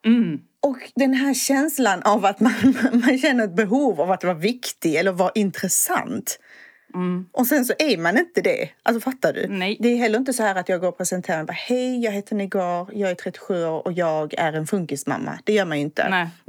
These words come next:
Speaker 2: För-,
Speaker 1: Nej.
Speaker 2: och, och det är inte intressant heller. Men
Speaker 1: Nej.
Speaker 2: du vet, det här behovet. Och jag kommer att tänka på,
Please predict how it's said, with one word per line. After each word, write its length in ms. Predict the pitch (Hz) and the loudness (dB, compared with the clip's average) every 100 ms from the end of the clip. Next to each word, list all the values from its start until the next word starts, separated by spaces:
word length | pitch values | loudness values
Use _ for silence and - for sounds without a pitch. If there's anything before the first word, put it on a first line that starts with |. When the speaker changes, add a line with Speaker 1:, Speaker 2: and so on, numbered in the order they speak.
| - | -6
Speaker 2:
För-, 200 | 208 185 | -2 0
Speaker 1:
Nej. 160 | 196 - - - - | -2 -4 -18 -20 -4
Speaker 2:
och, 300 | 208 135 233 | -2 2 0
och 140 | 226 - | 0 0
det 80 | 190 | 0
är 40 | |
inte 200 | 185 180 | 2 0
intressant 500 | 170 - 175 165 151 | 0 0 0 0 0
heller. 380 | 196 143 - - - - - - - | 0 0 -2 -4 -12 -16 -16 -16 -4
Men 300 | 254 247 214 226 | 2 2 2 0
Speaker 1:
Nej. 140 | 160 170 - - _ _ _ _ 226 | -4 -8 -20 -20 _ _ _ _ -6
Speaker 2:
du 60 | 247 | 2
vet, 220 | 277 247 | 2 4
det 80 | 240 | 2
här 160 | 240 233 | 2 2
behovet. 540 | 233 247 202 165 220 | 2 2 2 0 0
Och 100 | 202 | 0
jag 180 | 202 196 170 - | 2 0 -6 -2
kommer 180 | 208 | 0
att 60 | 190 | 0
tänka 340 | 220 214 185 | -2 -2 -4
på, 460 | 180 190 165 160 | -2 0 2 0